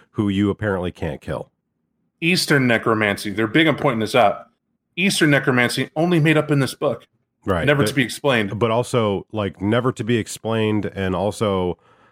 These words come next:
Speaker 1: I'm going through here, and I'm like, "Look, I, I, I know Vampire the Masquerade pretty well.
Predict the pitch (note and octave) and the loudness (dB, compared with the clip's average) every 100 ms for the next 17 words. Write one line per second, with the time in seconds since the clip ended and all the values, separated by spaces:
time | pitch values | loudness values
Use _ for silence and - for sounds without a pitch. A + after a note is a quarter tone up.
0 | _ - G#2 F#2 A#2 D#3 C3 A2 F#2+ F#2 | _ -4 -2 0 2 2 0 -2 -4 -2
1 | F#2 F2+ G2+ A2 A2+ G#2 G#2 F#2+ D#2+ - | -2 -2 -4 -2 -2 -2 -4 -4 -4 -6
2 | A2+ C#3+ C3+ - _ G#2 A2+ F2 - B2+ | -2 0 -2 -4 _ -8 -6 -8 -10 -4
3 | B2+ G#2 G2+ G2 G2 F#2+ E2+ F#2 F2 F#2 | -2 0 0 0 0 -2 -2 -4 -2 -2
4 | F2 E2 E2 E2 - E2 D#2+ - D#2+ D2 | -2 -2 -4 -4 -8 -8 -8 -8 -6 -4
5 | C2+ - | -6 -8